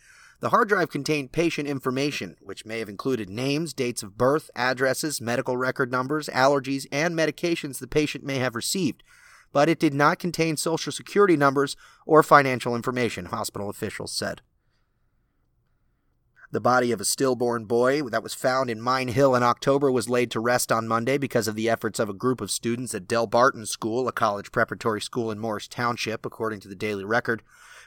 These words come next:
Wave for Live, a student group at the Roman Catholic school, honors unclaimed bodies by providing burials.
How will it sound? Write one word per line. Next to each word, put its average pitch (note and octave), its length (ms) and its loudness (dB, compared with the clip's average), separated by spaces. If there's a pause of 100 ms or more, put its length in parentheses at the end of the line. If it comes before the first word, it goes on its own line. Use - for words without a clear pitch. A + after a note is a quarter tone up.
Wave D3 500 0
for C3+ 380 0
Live, A2+ 560 0
a A2 60 -8
student A#2 340 -6
group A2+ 220 -4
at G2 80 -6
the G2 80 -6
Roman A#2 320 -2
Catholic A2+ 400 -2
school, C3 420 0
honors C#3+ 400 2
unclaimed E3+ 640 -2
bodies D3+ 460 4
by G#2+ 200 -8
providing A#2+ 520 2
burials. A#2 580 2